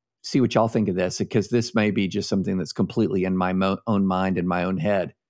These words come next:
We have passed such expensive legislation for the pa-, ever since the pandemic hit, with numbers well into the trillions, you know, from your first covid relief package to your next covid relief package to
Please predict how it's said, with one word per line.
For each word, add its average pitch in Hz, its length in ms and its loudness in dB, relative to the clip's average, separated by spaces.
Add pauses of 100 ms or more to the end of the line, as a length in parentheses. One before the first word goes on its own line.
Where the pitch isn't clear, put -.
(580)
We 156 200 4
have 208 180 -2
passed 123 480 -2 (460)
such - 560 0
expensive 160 840 0
legislation 120 840 0
for 120 120 0
the 107 120 2
pa-, 127 260 2
ever 147 220 2
since 170 240 -2
the 127 100 0
pandemic 104 480 0
hit, - 320 -6 (640)
with 127 440 2 (180)
numbers 147 640 2
well 160 540 2
into 123 180 0
the 110 100 0
trillions, 92 840 -2
you 123 100 0
know, 92 160 2
from 107 240 2
your 104 80 0
first 131 360 0
covid 120 360 2
relief 120 420 0
package 131 600 0
to 101 320 2 (540)
your 117 140 4
next 127 320 2
covid 147 340 2
relief 131 360 2
package 117 540 0
to 107 400 2